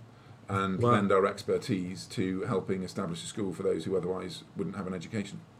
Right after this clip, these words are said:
Speaker 2: So in Nepal?
Speaker 1: In Nepal.
Speaker 2: Where's it at?
Speaker 1: Uh,
Speaker 2: As in, what stage have we got to?
Speaker 1: Oh, it's built. It's up. It's running. Yeah.
Speaker 2: It's
Speaker 1: So,
Speaker 2: full of kids?
Speaker 1: uh, yes, it's growing. So, uh, it's got over two hundred students at the moment,
Speaker 2: Mm-hmm.
Speaker 1: expected to be five hundred by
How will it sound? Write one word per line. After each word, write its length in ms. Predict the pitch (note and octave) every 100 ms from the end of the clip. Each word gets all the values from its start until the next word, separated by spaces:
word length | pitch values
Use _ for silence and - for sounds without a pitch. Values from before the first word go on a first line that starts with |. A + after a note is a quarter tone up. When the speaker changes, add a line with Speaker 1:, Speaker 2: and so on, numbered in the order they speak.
| - - -
Speaker 2:
So 320 | B2+ A2 -
in 140 | - A#2
Nepal? 360 | A2 B2 C#3+ E3 - - - - - -
Speaker 1:
In 140 | C#3
Nepal. 400 | C#3 G2+ F#2+ G#2 - - - - - -
Speaker 2:
Where's 260 | A#2+ A#2 A#2
it 80 |
at? 320 | B2 F3+ - - -
Speaker 1:
Uh, 320 | A2 G#2+ G#2+ A#2
Speaker 2:
As 80 | A#2+
in, 180 | A2+ G#2+
what 140 | A2+
stage 380 | - A#2+ A#2 A2+
have 80 | G#2+
we 80 | G2+
got 220 | G2+ -
to? 180 | C3+ D3+ -
Speaker 1:
Oh, 140 | D3 A#2+
it's 100 | -
built. 380 | D3 C#3 - -
It's 120 | -
up. 260 | B2+ - G#2+
It's 100 | G#2+
running. 440 | B2 A2+ A2+ A2 - - - -
Yeah. 200 | A2 G#2+ - -
Speaker 2:
It's 100 | -
Speaker 1:
So, 80 | -
Speaker 2:
full 140 | D3+ B2
of 100 | -
kids? 320 | D3+ D3+ - -
Speaker 1:
uh, 320 | A2 G#2+ G#2+
yes, 260 | A#2 D3 -
it's 120 | G#2+
growing. 340 | - B2 D3+ D#3+
So, 480 | - G#2 G2+ G2+ G#2
uh, 100 | G2+
it's 100 | G2
got 140 | A#2
over 180 | A2+ G#2
two 160 | G2+ A#2+
hundred 180 | G2+ F#2
students 300 | A2 F#2 -
at 60 |
the 80 | -
moment, 220 | G#2 G#2 G#2
Speaker 2:
Mm-hmm. 20 |
Speaker 1:
expected 340 | C3+ - - -
to 60 |
be 120 | G#2
five 280 | F2 F#2+ F2+
hundred 280 | G#2 E2+ E2
by 260 | F#2 E2